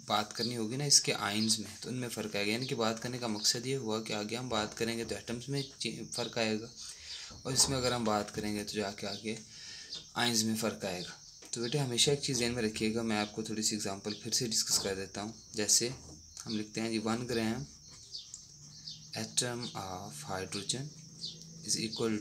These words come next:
to one point zero zero eight gram। हमने gram में लिखा तो ये क्या बन गया? मोल। अब चूँकि बेटे ये मोल है,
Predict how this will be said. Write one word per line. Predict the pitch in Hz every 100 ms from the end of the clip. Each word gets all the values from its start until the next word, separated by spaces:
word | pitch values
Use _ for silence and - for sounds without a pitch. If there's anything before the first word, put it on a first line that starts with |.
| 127
to | 113 101 - - - - - - - - 110
one | 113 110
point | 110 107 104
zero | 104 104 104
zero | 104 104
eight | 104 104 -
gram। | 104 101 113 139 -
हमने | 113 113
gram | 110 107 107
में | 120 131
लिखा | 120 123 117
तो | 113
ये | 113
क्या | 113 113
बन | 107 104
गया? | 110 107
मोल। | 107 117
अब | 131 - - - - - - - -
चूँकि | - 143 175
बेटे | 165 165
ये | 156
मोल | 120 120
है, | 117